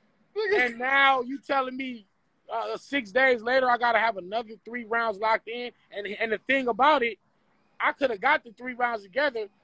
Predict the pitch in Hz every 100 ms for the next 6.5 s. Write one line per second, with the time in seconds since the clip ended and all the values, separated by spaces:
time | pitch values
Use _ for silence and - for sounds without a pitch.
0 | _ 226 294 240 233 196 214 247 226 226
1 | 214 214 214 202 190 214 - - 320 320
2 | - _ _ _ _ - 214 262 233 240
3 | 262 277 277 262 226 - 285 349 262 247
4 | 247 _ _ _ _ _ 262 - 302 277
5 | - - 320 339 277 254 208 254 240 160
6 | 214 277 262 190